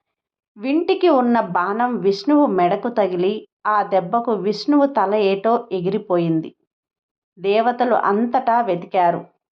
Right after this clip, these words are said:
కానీ ఆ తల కనిపించలేదు. బ్రహ్మదేవుడు వెంటనే దేవిని గురించి తపస్సు చేశాడు. అప్పుడామె ప్రత్యక్షమై ఒక గుర్రపు తలను తెచ్చి విష్ణుమూర్తి శరీరానికి అతికించమని చెప్పింది.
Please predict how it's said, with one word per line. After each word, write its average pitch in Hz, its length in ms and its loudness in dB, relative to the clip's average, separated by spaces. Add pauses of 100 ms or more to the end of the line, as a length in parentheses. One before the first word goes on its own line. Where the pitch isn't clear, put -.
(140)
కానీ 254 320 -2
ఆ 226 140 0
తల 214 260 0
కనిపించలేదు. 196 880 -2 (800)
బ్రహ్మదేవుడు 233 880 0
వెంటనే 220 640 2
దేవిని 233 600 2
గురించి 202 420 0
తపస్సు 185 440 -4
చేశాడు. 180 560 0 (880)
అప్పుడామె 214 540 0
ప్రత్యక్షమై 208 840 0 (400)
ఒక 214 200 -6
గుర్రపు 202 480 0
తలను 220 400 0
తెచ్చి 214 520 -2
విష్ణుమూర్తి 254 680 2
శరీరానికి 202 840 0
అతికించమని 196 720 0
చెప్పింది. 175 540 -4